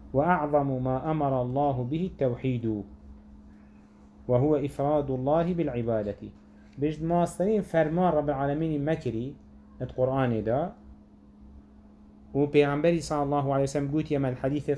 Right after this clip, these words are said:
خدا، توحيدا، كتو تنه خده پرستي. و كسي نكي أشريك رب العالمين عبادتي دا. وأعظم ما أمر الله به التوحيد.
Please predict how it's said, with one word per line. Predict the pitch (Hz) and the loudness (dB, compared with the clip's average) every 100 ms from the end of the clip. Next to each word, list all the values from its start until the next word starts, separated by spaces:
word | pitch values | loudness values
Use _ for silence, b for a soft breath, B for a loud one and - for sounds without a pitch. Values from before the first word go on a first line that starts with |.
| - | -2
خدا، | 127 117 143 196 - - - - - - - | -2 0 0 -2 -6 -18 -20 -20 -20 -8 2
توحيدا، | 151 151 185 139 110 95 - - - | 2 2 0 0 0 -2 -10 -20 -4
كتو | 139 139 196 226 240 - - | -2 0 0 0 -2 -10 -6
تنه | 196 208 | 0 2
خده | 175 160 160 | 2 4 2
پرستي. | 160 127 117 - 110 - - - - - - | 4 0 0 -4 -10 -12 -20 -20 -20 -20 -8
و | 131 | -2
كسي | 175 175 156 | 0 2 2
نكي | 165 165 147 | 0 2 0
أشريك | 147 160 160 | 2 0 2
رب | 143 135 135 | 2 2 0
العالمين | 131 156 214 214 | 0 0 0 0
عبادتي | 151 139 127 117 117 | 0 2 2 2 -2
دا. | 98 92 - - - - - - - - - - - - - - - - - - - - - - - - - 127 | -6 -8 -12 -20 -20 -20 -20 -20 -20 -20 -20 -20 -20 -20 -20 -20 -20 -20 -20 -20 -20 -20 -20 -18 -18 -20 -6 2
وأعظم | 160 190 160 156 151 147 | 4 4 2 0 0 -2
ما | 143 143 175 | -2 0 0
أمر | 160 139 | 0 0
الله | 135 147 151 131 | 0 0 0 0
به | 135 175 233 208 | -2 -2 -2 -4
التوحيد. | - 135 127 123 104 98 | -2 -2 0 -4 -6 -10